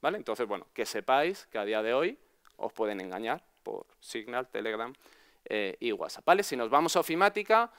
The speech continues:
G Suite, Google en general y Microsoft Office lo hacen, lo hacen bien, ¿vale? Te dan, aunque seas muy patán,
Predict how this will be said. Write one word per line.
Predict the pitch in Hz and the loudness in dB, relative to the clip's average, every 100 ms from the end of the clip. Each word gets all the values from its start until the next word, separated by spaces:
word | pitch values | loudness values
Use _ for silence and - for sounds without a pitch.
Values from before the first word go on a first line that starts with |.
| - - - | -20 -20 -6
G | - 127 | 0 2
Suite, | 165 185 190 | 6 4 4
Google | 135 143 147 139 | -2 2 4 4
en | |
general | 131 147 135 160 147 113 | 2 0 6 6 6 2
y | 120 120 | -4 -2
Microsoft | 113 135 131 123 139 | 0 0 0 -2 2
Office | 156 151 110 - | 2 2 -4 -8
lo | 110 117 | 2 4
hacen, | 120 117 110 104 | 4 0 -2 0
lo | 117 | 0
hacen | - 113 | 0 -4
bien, | 135 208 | -2 2
¿vale? | 135 180 | 4 2
Te | - | 0
dan, | 113 123 120 | 4 4 2
aunque | 123 117 113 | -6 -6 -4
seas | - 135 | 2 2
muy | 127 | 2
patán, | 131 117 139 135 | 2 4 4 2